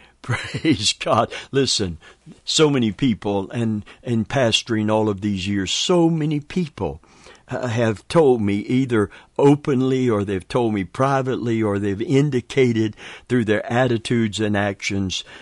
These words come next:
uh, "I can't live the Christian life. Uh, therefore, I'm not gonna go to church. I'm not gonna read the Bible. I'm not gonna come down front and, and be a hypocrite and knowing I can't live for God.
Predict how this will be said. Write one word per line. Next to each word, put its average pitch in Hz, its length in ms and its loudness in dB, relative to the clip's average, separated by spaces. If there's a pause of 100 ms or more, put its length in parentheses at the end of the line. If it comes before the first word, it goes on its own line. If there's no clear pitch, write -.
(160)
uh, 110 260 -4 (260)
"I 160 200 -2
can't 151 500 0
live 139 300 2
the 139 100 -6
Christian 143 500 -4
life. 131 600 -6 (540)
Uh, 120 320 2
therefore, 139 680 4
I'm 123 280 0
not 123 260 0
gonna 127 220 0
go 113 220 0
to 107 100 0
church. 156 480 -2
I'm 104 160 -6
not 92 220 -8
gonna 92 160 -4
read 98 320 -4
the 98 80 -6
Bible. 120 580 0
I'm 101 140 -2
not 113 200 0
gonna 101 280 -4 (320)
come 135 280 4
down 107 320 2
front 127 480 0
and, 92 200 -4 (240)
and 98 200 0
be 113 160 2
a 104 60 4
hypocrite 123 800 2
and 95 200 0 (220)
knowing 117 500 6
I 95 140 0
can't 127 400 -2
live 113 340 4
for 113 200 -6
God. 110 520 -2